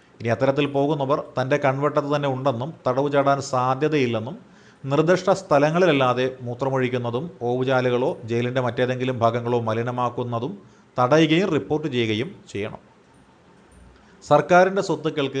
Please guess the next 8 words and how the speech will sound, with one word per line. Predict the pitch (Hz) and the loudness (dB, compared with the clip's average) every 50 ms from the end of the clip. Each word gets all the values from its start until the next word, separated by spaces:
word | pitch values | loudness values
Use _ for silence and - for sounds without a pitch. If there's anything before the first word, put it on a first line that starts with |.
| 135 - | -6 -4
അല്ലെങ്കിൽ | 156 135 127 135 135 131 | -4 -4 -2 -2 -4 -4
തൊഴിൽ | - 131 131 151 165 151 | -4 -4 -2 0 0 0
ഉപകരണങ്ങൾക്ക്, | 131 127 123 123 120 120 120 117 117 117 110 117 113 120 - - - 117 | 0 0 0 -2 -2 -2 -4 -6 -4 -6 -6 -6 -6 -8 -8 -12 -12 -6
വസ്ത്രങ്ങൾക്ക് | 110 117 113 - - - 143 131 127 120 110 110 113 113 - - - - - _ - | -4 -4 -4 -4 -4 -4 -4 -2 -4 -4 -4 -6 -8 -10 -10 -14 -20 -20 -20 _ -6
ബോധപൂർവമായ | 117 123 131 143 160 185 170 160 156 151 147 139 135 131 127 127 127 - | -2 0 0 2 2 0 0 -2 -2 -2 -2 -2 -2 -2 -2 -4 -4 -6
കേടുപാടുകൾ | - 135 135 143 160 170 185 151 143 131 127 120 120 113 113 113 117 | -4 0 0 2 2 0 0 0 -2 -2 -2 -2 -2 -2 -2 -4 -4
വരുത്തിയിട്ടുണ്ടെങ്കിൽ | 113 117 110 110 110 131 131 120 110 104 104 104 98 95 101 107 - 110 | -4 -4 -4 -4 -4 -4 -6 -6 -6 -8 -8 -8 -6 -8 -8 -8 -10 -10
അത് | 104 98 104 | -10 -10 -10